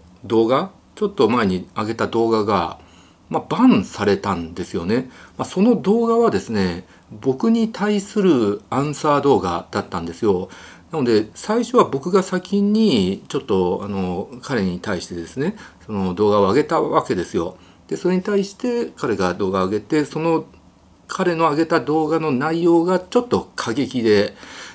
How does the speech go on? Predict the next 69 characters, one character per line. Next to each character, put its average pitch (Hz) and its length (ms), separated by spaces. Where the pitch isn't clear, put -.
え 110 280
ー、 110 80
で、 117 340
ま 117 340
あ、 - 40
お - 20
そ - 160
ら - 60
く 104 100
通 151 280
報 147 200
が 135 100
あ 151 40
っ - 100
た - 80
た 127 160
め 127 120
に 175 320
バ 120 200
ン 87 240
さ - 140
れ 90 100
た 82 140
と 101 200
思 101 200
う 90 80
ん - 20
で 90 80
す。 101 260
ま - 100
あ、 - 20
一 165 200
回 254 200
は 98 260
上 101 60
が 117 100
っ - 80
て - 100
る 92 100
ん 85 60
で 80 60
す - 80
ね。 113 160
で、 139 100
多 - 180
分、 190 460
多 262 120
分 180 180
広 170 200
告 170 200
も 170 100
つ - 140
い 165 60
て 120 100
た 101 100
と 98 80
思 110 120
う - 20
ん 101 40
で 87 60
す - 80
よ。 101 80
僕、 156 240
ち 190 60
ょ - 0
っ - 340
と 117 160
あ 107 40
の、 110 200